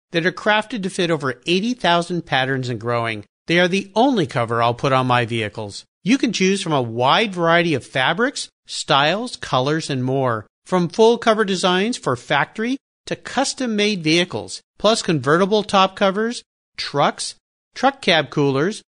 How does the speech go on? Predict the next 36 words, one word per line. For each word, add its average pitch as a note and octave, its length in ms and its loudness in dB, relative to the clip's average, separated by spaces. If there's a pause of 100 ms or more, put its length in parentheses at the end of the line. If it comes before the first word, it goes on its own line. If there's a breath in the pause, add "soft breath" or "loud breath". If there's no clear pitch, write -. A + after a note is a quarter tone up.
(140)
motorcycles, G#3+ 800 0
scooters, F3 500 -2 (120)
A G3+ 140 2
T A3+ 220 -2
Vs, A#3 480 -4
trailers, G3+ 540 0
campers, G#3 500 -2 (320)
personal G#3 400 0
watercraft, F#3 640 2 (380)
and D#3+ 120 0
a C#3 80 0
wide D3 520 2
variety C#3+ 420 2
of A#2 100 -6
custom C3+ 380 -6
features. A#2 500 -8 (440)
Covercraft A3+ 600 2
is C3+ 140 -4
the A2+ 120 -2
right A#2+ 360 0
choice. B2 500 -2 (220)
Learn F3 320 4
more F3 200 4
today F3 380 2
at - 140 -6
covercraft D3+ 460 0
dot D#3 220 2
com F#3 420 2
and D3 120 -4
tell F3+ 180 0
them C4+ 100 0
Mark D#4+ 240 2
sent D#3+ 260 0
you. G#2 160 -8 (320)
That's C3+ 240 -2
covercraft A#3+ 680 2